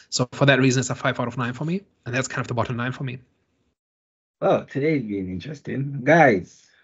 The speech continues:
Speaker 2: I don't know, when was the last time we actually had a debate? 'Cause today was a debate, I feel like. But it's guys. Well, anyways, guys,
Speaker 1: We've, we've
Speaker 2: hopefully
Speaker 1: disagreed about movies, right? Like, but
Speaker 2: Yeah, but I think we've, I think our past films, we've kinda, like,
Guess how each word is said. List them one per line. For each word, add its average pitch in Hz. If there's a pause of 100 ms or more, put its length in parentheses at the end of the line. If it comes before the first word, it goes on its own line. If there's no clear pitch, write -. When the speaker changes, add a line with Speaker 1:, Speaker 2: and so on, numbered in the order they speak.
Speaker 2:
I -
don't 139
know, 127
when 175
was 190
the 175
last 180
time 151
we 151
actually 143
had 117
a 107
debate? 117
'Cause -
today 123
was -
a -
debate, -
I -
feel -
like. - (180)
But -
it's -
guys. 104
Well, 107
anyways, 127 (200)
guys, 139
Speaker 1:
We've, 143
we've - (100)
Speaker 2:
hopefully -
Speaker 1:
disagreed 156
about 135
movies, 120
right? 143
Like, 117
but -
Speaker 2:
Yeah, 233
but 123
I 170
think 214
we've, 185
I 139
think 196
our 160
past 170
films, 135
we've 120
kinda, 127
like, 104